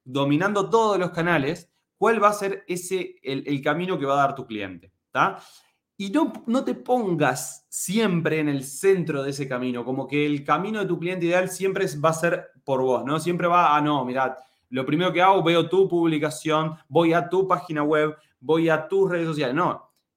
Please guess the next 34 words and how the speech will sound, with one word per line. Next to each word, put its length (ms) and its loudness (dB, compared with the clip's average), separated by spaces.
el, 220 -6
el, 260 -6
la, 240 -4
tu 100 -4
cliente 300 0
ideal, 160 4
el 160 0
camino 300 -2
lo 80 2
va 60 2
a 20 -4
hacer 300 -6
en 160 -6
cualquier, 680 -2
eh, 420 -4
con 160 -8
cualquier 360 -2
otra 160 -4
marca, 480 0
¿se 120 -18
entiende? 500 -2
Lo 120 4
ideal 280 6
es, 200 0
bueno, 260 2
cómo 200 -4
yo 240 -4
participo 560 -2
en 80 -2
cada 200 4
una 220 2
de 60 -4
esas 200 -14
etapas. 460 -14